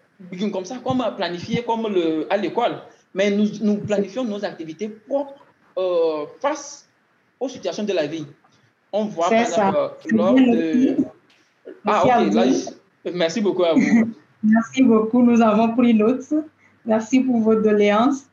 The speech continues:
Speaker 2: Euh,
Speaker 1: Je vous en
Speaker 2: est-ce
Speaker 1: prie.
Speaker 2: que monsieur, merci. Est-ce que monsieur Emmanuel, monsieur Emmanuel, euh, et les internautes voudront savoir, euh, les étapes à suivre pour s'inscrire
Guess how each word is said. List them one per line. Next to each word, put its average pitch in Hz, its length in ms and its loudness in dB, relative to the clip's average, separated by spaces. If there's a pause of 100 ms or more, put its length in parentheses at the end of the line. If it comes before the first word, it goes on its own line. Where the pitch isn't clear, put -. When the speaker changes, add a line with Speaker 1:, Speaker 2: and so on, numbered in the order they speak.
(440)
Speaker 2:
Euh, - 20 2
Speaker 1:
Je 214 220 4
vous 247 80 2
en - 20 2
Speaker 2:
est-ce 453 160 2
Speaker 1:
prie. 381 120 2
Speaker 2:
que 294 300 6
monsieur, 226 520 0 (340)
merci. 208 540 -4 (560)
Est-ce 269 240 0
que 285 80 4
monsieur 240 680 2
Emmanuel, 220 640 2
monsieur 269 280 2
Emmanuel, 240 520 4
euh, 208 380 2 (500)
et 220 260 2
les 226 300 4
internautes 240 680 2
voudront 240 520 2
savoir, 247 720 0 (140)
euh, 254 180 0 (360)
les 220 280 0
étapes 247 440 0
à 233 120 -2
suivre 262 340 0
pour 269 120 -2
s'inscrire 254 760 -4